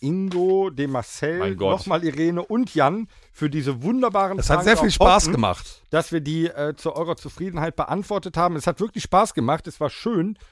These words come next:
Speaker 1: äh, darauf mal einzugehen. Aber das ist ja auch super, zu so einer dreihundertsten Episode einfach noch mal ein wenig von uns preiszugeben. An dieser Stelle vielen Dank, dass ihr euch die Mühe gemacht habt, euch die Fragen aus den Fingern zu saugen.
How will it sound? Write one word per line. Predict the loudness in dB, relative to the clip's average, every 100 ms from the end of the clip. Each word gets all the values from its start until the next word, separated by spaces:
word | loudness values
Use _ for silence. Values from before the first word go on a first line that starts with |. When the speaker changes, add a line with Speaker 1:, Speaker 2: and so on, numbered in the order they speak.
| _
Speaker 1:
äh, | -6
darauf | -2 -2 -2
mal | -2 -4
einzugehen. | -4 -4 -4 2 2 4
Aber | 2
das | 2 0
ist | -2
ja | 0
auch | 2
super, | 2 0 -2
zu | -2
so | -4
einer | -2 -2
dreihundertsten | -2 -2 -4 -6 -12
Episode | -6 -4 -2 0 0
einfach | 0 -2 -2
noch | -2
mal | -2 -2 -2
ein | -2 -2
wenig | -2 -4
von | -4 -4
uns | -6
preiszugeben. | -2 -2 -2 -2 -2 -2 -12 -20 -8
An | 0 2
dieser | 4 0
Stelle | 2 0
vielen | 2 2 2
Dank, | 2
dass | 0 -2
ihr | -4
euch | -6
die | -4
Mühe | -2 0 0 0
gemacht | 0 -2 -2
habt, | -4 -4
euch | -2 -2
die | -2
Fragen | -6 -2 0 0 0
aus | -2 0
den | 0
Fingern | -2 -2 -4
zu | -8
saugen. | -12 -12 -14 -18